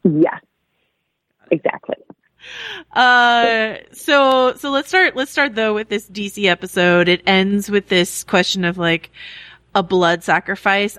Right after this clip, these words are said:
Speaker 1: I remember at the table read for episode nine, everyone was like, "Yeah, yikes."
Speaker 2: <laughs>
Speaker 1: You know, um, but, and I think, I don't know when I got the, I don't know when I got the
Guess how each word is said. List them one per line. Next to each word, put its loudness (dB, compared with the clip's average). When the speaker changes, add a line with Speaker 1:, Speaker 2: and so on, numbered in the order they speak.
Speaker 1:
I 2
remember 2
at -4
the -2
table 0
read 2
for 2
episode -2
nine, 0
everyone 0
was -2
like, -2
"Yeah, 2
yikes." 0
Speaker 2:
<laughs> -8
Speaker 1:
You 2
know, 2
um, 0
but, 0
and 0
I 0
think, 0
I -8
don't 0
know 2
when -2
I -6
got -10
the, 2
I -2
don't 4
know 4
when 2
I 4
got 0
the 4